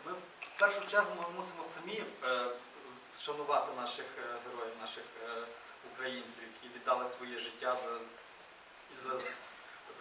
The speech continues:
комуністичного режиму. І, і лише після того можна говорити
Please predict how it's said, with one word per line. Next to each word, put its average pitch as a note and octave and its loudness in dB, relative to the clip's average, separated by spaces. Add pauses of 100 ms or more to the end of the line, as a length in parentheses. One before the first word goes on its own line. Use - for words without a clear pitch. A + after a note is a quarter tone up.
(420)
комуністичного C3+ -2
режиму. B2+ -2 (1160)
І, E3 -4
і E3 -8
лише F#3 4
після D#3 2
того G#3+ 10
можна D3+ 2
говорити - 4